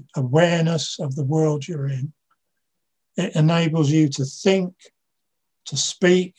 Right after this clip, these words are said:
to listen, to see, to hear, and do all the things that we do. Uh, and it's all here in this, in our heads. Took a long time for humans to realise that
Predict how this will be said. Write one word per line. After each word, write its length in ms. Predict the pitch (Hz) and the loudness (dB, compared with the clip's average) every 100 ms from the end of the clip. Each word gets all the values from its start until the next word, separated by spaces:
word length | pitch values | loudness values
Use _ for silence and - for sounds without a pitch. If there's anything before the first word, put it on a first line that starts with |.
| - _ _ _ - | -20 _ _ _ -6
to 120 | 147 | 0
listen, 680 | 135 175 - - 170 170 165 | 2 2 0 -2 -2 -2 -4
to 140 | - | -4
see, 720 | 139 - 180 170 170 170 165 _ - | -2 0 0 0 -2 -4 -6 _ -12
to 120 | 143 | -8
hear, 580 | 135 175 165 165 170 160 _ _ _ _ - | -6 -2 -2 0 -2 -6 _ _ _ _ -4
and 140 | 151 | -2
do 180 | 139 160 | 2 6
all 280 | 190 220 226 | 8 8 6
the 100 | 185 | 4
things 460 | 190 180 135 131 151 | 4 4 4 0 -4
that 180 | 143 | -6
we 180 | 147 147 | -2 -2
do. 380 | 143 147 117 127 _ _ _ _ _ _ _ _ _ _ _ _ | 0 0 0 -8 _ _ _ _ _ _ _ _ _ _ _ _
Uh, 120 | 165 170 | -12 -6
and 120 | 156 160 | -4 -2
it's 160 | 156 | -2
all 280 | 185 196 180 | 0 0 0
here 400 | 135 180 147 131 | 0 2 4 4
in 160 | 147 147 | 2 2
this, 360 | 147 - - - | 0 -4 -10 -8
in 120 | 156 156 | -4 0
our 220 | 151 139 | 0 0
heads. 580 | 170 143 117 131 - _ _ _ _ _ _ _ _ - | 0 0 -2 -4 -10 _ _ _ _ _ _ _ _ -6
Took 220 | - - | -2 4
a 40 | 202 | 6
long 300 | 196 262 180 | 8 8 6
time 320 | 190 185 156 | 6 6 4
for 180 | 139 139 | 2 -4
humans 540 | - 190 170 156 135 | 0 0 2 0 0
to 100 | 151 | -2
realise 640 | 143 196 190 147 127 131 | 0 2 4 2 0 -2
that 120 | - | -4